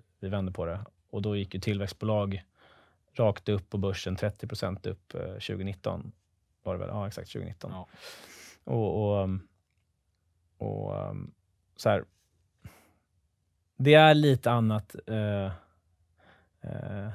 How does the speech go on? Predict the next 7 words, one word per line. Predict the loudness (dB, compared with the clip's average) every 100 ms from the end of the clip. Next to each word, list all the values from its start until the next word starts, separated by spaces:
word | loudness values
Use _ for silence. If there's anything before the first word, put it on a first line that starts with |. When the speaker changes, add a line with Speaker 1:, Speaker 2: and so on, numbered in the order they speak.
| -16 -18 -16 -16 -18 -18
Speaker 1:
liksom, | -8 -6 -8 -12 _ -20 -20 _ -8
gameplanen | 4 8 8 8 4 0 -6 0 2 2 0 -2
är | -2 -2
nog | 0
lite | -2 -2
annorlunda | -2 0 0 2
nu | 2 2 -2